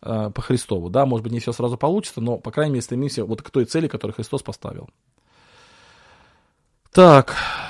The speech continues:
давайте ещё пару вопросов. Кстати, В К уже задавал вопрос. Ну, задам, прочитаю. Он пишет о том, что, э, ни-, нигде не написано, что змей — это сатана, что змей соб-, соблазнил Еву,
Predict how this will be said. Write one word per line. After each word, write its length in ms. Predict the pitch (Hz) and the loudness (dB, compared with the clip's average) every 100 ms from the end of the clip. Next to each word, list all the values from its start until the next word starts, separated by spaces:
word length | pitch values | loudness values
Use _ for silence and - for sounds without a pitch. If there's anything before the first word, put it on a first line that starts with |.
| - | -4
давайте 400 | 120 147 143 135 | 4 4 4 0
ещё 140 | - | -2
пару 180 | 127 139 | 2 4
вопросов. 460 | 143 208 226 - 139 | 4 4 2 2 -2
Кстати, 260 | 151 139 | 0 2
В 100 | 135 | 0
К 180 | 135 185 | 2 2
уже 340 | 143 120 151 - | 2 2 2 2
задавал 400 | 127 131 120 101 | -2 0 0 0
вопрос. 480 | 104 151 180 - - _ _ - - - | -2 -2 -2 -4 -10 _ _ -20 -20 -4
Ну, 220 | 160 - - - - | 0 0 -2 -16 0
задам, 360 | 143 165 139 110 131 | 4 6 4 0 -2
прочитаю. 380 | 143 - 143 | 0 6 6
Он 100 | 131 | 6
пишет 180 | 147 170 | 4 -2
о 60 | 156 | -2
том, 160 | 190 | -2
что, 380 | 180 - 143 127 - - - | -2 2 2 2 -4 -20 -8
э, 120 | 123 | -2
ни-, 400 | 139 170 151 151 | 0 0 -2 0
нигде 280 | 170 151 175 | 0 2 2
не 60 | |
написано, 360 | 151 139 202 143 | 2 0 -2 -2
что 160 | - 131 | -4 -4
змей — 220 | 139 170 | -2 -2
это 80 | 139 | -2
сатана, 480 | - 131 117 85 - - - - - | -4 -2 -2 -4 -12 -20 -20 -16 -8
что 180 | - 127 | -2 0
змей 200 | 143 139 | 0 0
соб-, 320 | 123 113 - | -2 -6 -6
соблазнил 400 | 113 120 123 127 | -4 -2 0 -2
Еву, 460 | 156 220 185 135 | 0 2 2 -2